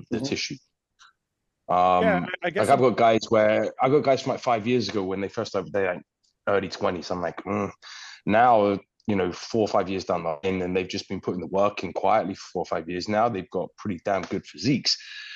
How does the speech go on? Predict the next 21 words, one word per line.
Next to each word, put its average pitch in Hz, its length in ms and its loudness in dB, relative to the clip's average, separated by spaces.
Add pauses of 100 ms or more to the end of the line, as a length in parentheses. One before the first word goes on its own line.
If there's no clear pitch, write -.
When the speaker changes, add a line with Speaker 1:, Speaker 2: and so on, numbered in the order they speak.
Speaker 2:
Mm-hmm. 139 200 -4 (440)
Speaker 1:
A 120 60 4
lot 123 120 6
of 107 80 0
people 110 260 2
aren't 120 440 2
patient 98 400 -4
enough 90 320 -2 (720)
to - 120 -4
find 101 320 0
that 92 100 0
out, 92 340 0
and 90 180 -8
they're 104 100 2
not 107 140 2
asking 110 320 2
that 92 140 -6
question 101 280 -4
for 90 140 -6
long 92 180 -4
enough. 80 440 -10